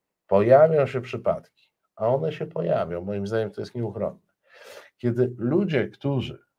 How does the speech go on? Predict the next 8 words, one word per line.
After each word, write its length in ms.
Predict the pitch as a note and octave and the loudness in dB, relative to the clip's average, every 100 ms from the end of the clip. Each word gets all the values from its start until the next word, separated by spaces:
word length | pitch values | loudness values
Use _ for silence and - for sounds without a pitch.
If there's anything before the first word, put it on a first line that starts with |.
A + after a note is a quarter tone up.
| _ _ E2+ | _ _ -18
zlikwidowali 840 | E2+ A#2 B2 A2+ G#2+ A2 C#3+ C3+ | -8 -8 -8 -4 2 4 4 2
kopciuchy 520 | - G2+ - C3 B2+ | -8 -10 -6 -6 -4
węglowe, 460 | G2+ G2+ F2 E2 - - _ _ _ _ _ _ _ _ _ _ _ | -6 -6 -6 -10 -14 -20 _ _ _ _ _ _ _ _ _ _ _
będą 380 | - A2+ B2 C3+ | -2 0 2 -2
do 100 | B2 | 0
nich 240 | A#2+ A2 F2 | -2 -4 -2
wracać, 640 | F#2+ E2+ - F2 - - _ _ _ _ _ _ _ _ _ _ _ _ _ _ | -2 -2 -4 -6 -6 -16 _ _ _ _ _ _ _ _ _ _ _ _ _ _
to 420 | - A2+ B2+ B2 | 4 8 10 8